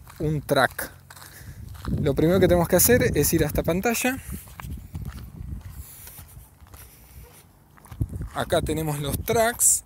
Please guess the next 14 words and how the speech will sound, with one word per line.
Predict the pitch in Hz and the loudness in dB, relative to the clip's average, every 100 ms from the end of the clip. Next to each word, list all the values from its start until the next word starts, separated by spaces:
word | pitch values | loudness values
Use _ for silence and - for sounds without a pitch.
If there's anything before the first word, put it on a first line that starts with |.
| - | -8
y | 151 | -6
acá | 139 | -4
tenemos | 160 160 151 | -2 -2 -2
el | 139 | -2
botón | 139 165 156 | 0 0 2
más. | 185 214 226 - - - - - - - _ - - _ - - - - - - - - - | 2 2 2 -2 -4 -14 -20 -20 -20 -20 _ -20 -20 _ -20 -20 -20 -20 -20 -20 -20 -20 -8
Ponemos | 135 156 156 | -6 -2 -2
el | 151 | -2
primero | 156 190 214 | 0 2 2
que | 156 | 2
dice | 170 165 | 2 2
registro | 139 143 180 - 180 | 0 0 -4 -2 0
del | 170 175 | 0 4
track | 226 240 | 4 4